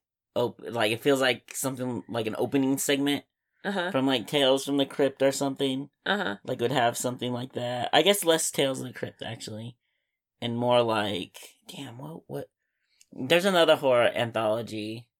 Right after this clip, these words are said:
Speaker 1: Maybe it's a movie or something. Whereas the tiny segments, it leads you to the,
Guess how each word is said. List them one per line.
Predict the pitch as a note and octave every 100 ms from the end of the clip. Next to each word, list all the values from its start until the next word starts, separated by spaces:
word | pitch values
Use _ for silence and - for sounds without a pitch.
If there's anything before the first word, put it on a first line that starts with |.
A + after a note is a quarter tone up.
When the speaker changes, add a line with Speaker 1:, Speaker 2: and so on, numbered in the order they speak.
| -
Speaker 1:
Maybe | B2+ C3+
it's | D3 C3+
a |
movie | B2 A#2+ A2 A2
or | A2
something. | A2+ A2 A2+ A2 - _ _ _ -
Whereas | A#2+ A2+ A2
the | G2+
tiny | B2+ B2+ A#2+
segments, | - B2 B2 A#2+ -
it | -
leads | A2+ A2+ A2
you | G#2+
to | - A2+ G#2
the, | F#2+ F#2+